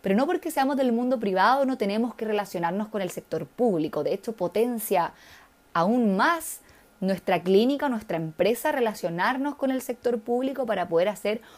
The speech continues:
o utilizar medidas en conjunto, aplicar estrategias, ver cuáles son sus problemas, cómo nosotros los podemos ayudar y, y cómo podemos nosotros potenciar, em, a estos centros públicos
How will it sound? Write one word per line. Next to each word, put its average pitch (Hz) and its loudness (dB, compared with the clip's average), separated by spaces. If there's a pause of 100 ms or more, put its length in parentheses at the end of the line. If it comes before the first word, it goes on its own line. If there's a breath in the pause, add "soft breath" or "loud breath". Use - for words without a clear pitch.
(100)
o 175 0
utilizar 175 0
medidas 202 0
en 180 -6
conjunto, 156 -8 (240 loud breath)
aplicar 170 2
estrategias, 170 0
ver 202 0
cuáles 233 0
son 196 -4
sus - -8
problemas, 175 0
cómo 220 -2
nosotros 208 -4
los 190 -4
podemos 180 -2
ayudar 170 2 (320 loud breath)
y, - -12 (1300)
y - -6
cómo 208 2
podemos 202 4
nosotros 208 -4
potenciar, 196 0 (560 loud breath)
em, 156 2 (540 soft breath)
a 262 4
estos 226 -2
centros 262 0
públicos 302 -2